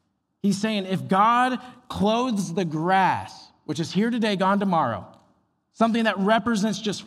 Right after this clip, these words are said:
frail withering, if God would provide that for grass, how much more for you? God provides.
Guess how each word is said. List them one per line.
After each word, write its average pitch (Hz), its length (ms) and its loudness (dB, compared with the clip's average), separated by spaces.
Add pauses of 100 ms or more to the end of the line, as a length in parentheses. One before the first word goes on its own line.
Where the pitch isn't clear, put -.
frail 226 500 -2 (160)
withering, 170 600 -2
if 175 120 -4
God 254 280 2
would 262 160 -4
provide 190 560 0
that 202 420 0 (300)
for 180 100 -2
grass, 156 460 0
how 175 180 -2
much 170 280 -4
more 139 220 -4
for 123 200 -8
you? 107 280 -4 (1700)
God 190 680 0
provides. 131 760 -4